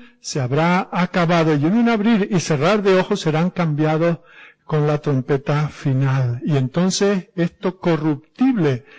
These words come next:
se vestirá de incorrupción, esto mortal será vestido de inmortalidad. La lógica de la resurrección de Jesucristo lo demanda. De eso es de lo que habla el apóstol Pablo en Primera de Corintios capítulo quince.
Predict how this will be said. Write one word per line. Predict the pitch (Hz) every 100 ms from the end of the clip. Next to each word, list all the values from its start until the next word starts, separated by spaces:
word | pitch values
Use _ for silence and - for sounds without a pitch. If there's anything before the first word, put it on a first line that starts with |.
| -
se | - 175 147
vestirá | 143 135 - 127 139 175 185 - - -
de | 156 151
incorrupción, | 151 160 143 143 131 - 151 147 139
esto | 170 - - 190
mortal | 170 160 131 - 180 214 202 131 - -
será | - 156 143
vestido | 151 147 - 185 151 165 165 - -
de | 170 135 143
inmortalidad. | 147 143 131 - 131 127 123 120 131 120 - _ _ _ _ _
La | - 117
lógica | 147 151 170 175 165
de | 160
la | 151
resurrección | 135 135 - 135 127 - 160
de | 180 160
Jesucristo | 139 160 147 170 - 220
lo | 196 165
demanda. | 151 214 269 170 143
De | 160
eso | - 190 180 - -
es | 175 180
de |
lo | 185 180
que | 180
habla | 190
el | 185
apóstol | 156 - 175 180 143
Pablo | 202 202
en | 185
Primera | 165 160 170
de | 165
Corintios | 165 196 190 165
capítulo | - 139 160 147 175 175
quince. | 196 233 254 196 170